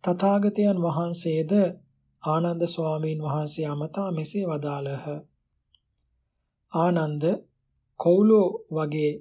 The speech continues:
කෑ ගහන අය කවුද?" "ස්වාමීනි, ස්වාරිපුත්ත, මොග්ගල්ලාන දෙනම විශාල භික්ෂු පිරිසක් සමග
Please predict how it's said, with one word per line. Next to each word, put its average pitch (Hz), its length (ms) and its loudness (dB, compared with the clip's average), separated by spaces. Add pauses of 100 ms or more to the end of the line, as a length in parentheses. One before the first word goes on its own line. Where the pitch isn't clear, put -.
(140)
කෑ 156 280 -4
ගහන 185 320 0
අය 170 280 0
කවුද?" 165 360 -2 (2500)
"ස්වාමීනි, 156 760 -2 (840)
ස්වාරිපුත්ත, 190 760 0 (1160)
මොග්ගල්ලාන 185 760 2
දෙනම 156 340 -2 (300)
විශාල 160 480 0
භික්ෂු 151 360 -4
පිරිසක් 180 440 0
සමග 170 360 -2